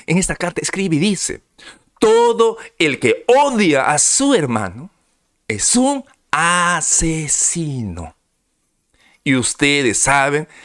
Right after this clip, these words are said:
que en ningún asesino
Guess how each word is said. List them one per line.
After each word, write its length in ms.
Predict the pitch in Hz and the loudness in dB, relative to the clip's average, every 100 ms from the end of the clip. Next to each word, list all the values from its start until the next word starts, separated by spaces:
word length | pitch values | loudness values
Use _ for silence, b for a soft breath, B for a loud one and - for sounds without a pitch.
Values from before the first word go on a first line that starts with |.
| B B | B B
que 440 | 120 120 143 165 B B B _ _ _ | -2 0 0 -2 B B B _ _ _
en 340 | - 131 113 107 | -2 0 -2 0
ningún 760 | 110 110 110 143 262 277 247 | 0 0 0 2 4 2 0
asesino 840 | 127 110 107 92 - 254 220 202 | -2 0 -2 0 2 2 0 -2